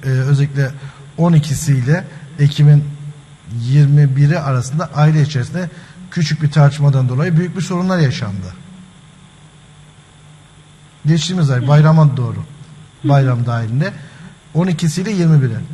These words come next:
Speaker 1: Hatırlatayım, ayın on altısı, on yedisi bayram haftasına giriyor. On yedisi bayramın üçüncü günü, on sekizi dördüncü günü ve bayramdan sonraki hafta ayın yirmi biri oluyor.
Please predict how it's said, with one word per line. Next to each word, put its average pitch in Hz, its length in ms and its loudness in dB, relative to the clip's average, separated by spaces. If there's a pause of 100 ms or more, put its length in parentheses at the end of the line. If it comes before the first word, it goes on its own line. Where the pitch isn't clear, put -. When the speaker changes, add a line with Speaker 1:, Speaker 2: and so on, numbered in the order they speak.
(240)
Speaker 1:
Hatırlatayım, 147 720 0
ayın 151 200 4
on 156 180 2
altısı, 139 320 2
on 143 60 4
yedisi 123 320 -2
bayram 127 260 2
haftasına 160 440 0
giriyor. 170 320 -2 (420)
On 165 140 2
yedisi 147 540 4
bayramın 143 320 4
üçüncü 135 360 -2
günü, 135 140 2
on 143 100 4
sekizi 131 380 0 (360)
dördüncü 135 460 2
günü 160 200 0 (360)
ve 156 160 2
bayramdan 170 380 2
sonraki 147 340 2
hafta 139 280 0
ayın 139 300 4
yirmi 139 260 2
biri 160 100 2
oluyor. 180 260 -4